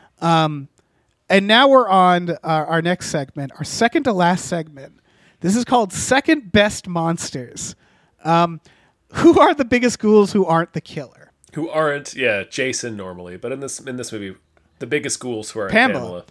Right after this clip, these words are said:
Speaker 1: Which means that the second best, the second best monster is technically Jason, but obviously that's not what we're going for here, because this,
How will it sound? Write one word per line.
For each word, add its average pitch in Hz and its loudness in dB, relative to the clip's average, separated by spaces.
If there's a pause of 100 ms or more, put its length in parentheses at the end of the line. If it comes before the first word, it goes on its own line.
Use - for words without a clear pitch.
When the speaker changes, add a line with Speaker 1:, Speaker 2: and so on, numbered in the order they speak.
(340)
Speaker 1:
Which 202 0
means 269 2
that 196 -6
the 196 0
second 233 0
best, 196 -2
the 202 -6
second 233 0 (260)
best 196 0
monster 190 2
is 139 -4
technically 175 -4
Jason, 131 -10 (360)
but 175 2 (680)
obviously 190 2
that's 160 -4
not 151 -4 (540)
what 160 -4
we're 139 -6
going 135 -4
for 123 -14
here, 123 -12 (360)
because 208 2 (400)
this, 285 -2